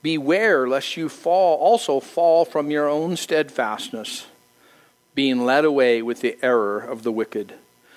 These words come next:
But grow in the grace and knowledge of our Lord and Savior Jesus Christ.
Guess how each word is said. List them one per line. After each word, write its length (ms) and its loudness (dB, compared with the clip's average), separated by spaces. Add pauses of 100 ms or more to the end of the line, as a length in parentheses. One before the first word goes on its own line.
(260)
But 240 -2
grow 480 4
in 100 0
the 80 0
grace 520 0
and 180 0
knowledge 480 2
of 120 -4
our 140 2
Lord 360 2
and 160 -2
Savior 460 -2
Jesus 440 -4
Christ. 640 -6